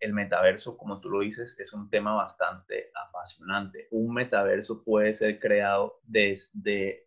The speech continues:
una narrativa, un metaverso puede ser creado desde algo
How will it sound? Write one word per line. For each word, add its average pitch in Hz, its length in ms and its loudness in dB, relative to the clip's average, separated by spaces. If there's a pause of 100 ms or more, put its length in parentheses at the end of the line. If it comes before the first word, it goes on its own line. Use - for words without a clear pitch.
una 113 440 2
narrativa, 95 1000 -2 (320)
un 113 160 2
metaverso 98 600 4
puede 98 280 4
ser 98 240 0
creado 95 360 4
desde 95 300 0
algo 95 800 0